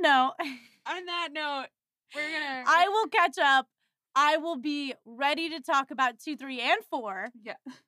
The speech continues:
Speaker 1: this coming weekend.
Speaker 2: We are going to have a much more coherent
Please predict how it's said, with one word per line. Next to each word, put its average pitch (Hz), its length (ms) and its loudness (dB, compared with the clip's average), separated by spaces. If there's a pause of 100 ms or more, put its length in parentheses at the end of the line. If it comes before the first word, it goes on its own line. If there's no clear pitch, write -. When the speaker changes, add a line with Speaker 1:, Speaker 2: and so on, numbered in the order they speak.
(100)
Speaker 1:
this 277 160 -12
coming 269 320 -8
weekend. 247 640 -8
Speaker 2:
We 240 320 -10
are 220 600 -2 (120)
going 180 460 -12
to 160 220 -12
have 156 300 -10
a 151 120 -12
much 165 400 -12
more 156 480 -10 (360)
coherent 190 720 -14